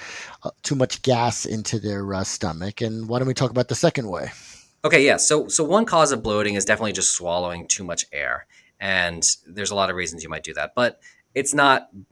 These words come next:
Speaker 2: by a long shot the most common cause of bloating. The most common cause is actually your body producing air, not air that you swallow, but, but air being generated by chemical reactions with the food that you ate.
Speaker 1: Mm.
Speaker 2: And this actually, uh, gets into an interesting fact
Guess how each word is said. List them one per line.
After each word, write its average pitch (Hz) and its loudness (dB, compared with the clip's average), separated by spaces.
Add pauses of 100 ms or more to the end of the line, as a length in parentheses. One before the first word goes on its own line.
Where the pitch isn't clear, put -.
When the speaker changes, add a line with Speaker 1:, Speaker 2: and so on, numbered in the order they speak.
(140)
Speaker 2:
by 107 4
a 98 6
long 90 0
shot 80 -4
the 90 -12
most 82 -8
common 76 -6
cause 71 -10
of - -20
bloating. 76 -10
The 90 -12
most 101 -8
common 135 2
cause 90 0
is 80 -8
actually 92 -2
your 90 -6
body 90 0
producing 92 -4
air, 60 -6 (340)
not 101 2
air 117 0
that 113 -2
you 104 -4
swallow, 95 2
but, 80 -10 (160)
but - -6
air 95 0 (460)
being 92 -8
generated 98 0
by 82 -4
chemical 95 -8
reactions 82 -4
with - -20
the 85 -16
food 87 -18
that - -18
you 69 -20
ate. - -8 (320)
Speaker 1:
Mm. 165 -4
Speaker 2:
And 95 0
this 135 2
actually, 107 0
uh, 92 -4
gets 101 -4
into 101 -6
an 92 -6
interesting 120 -2
fact 85 -2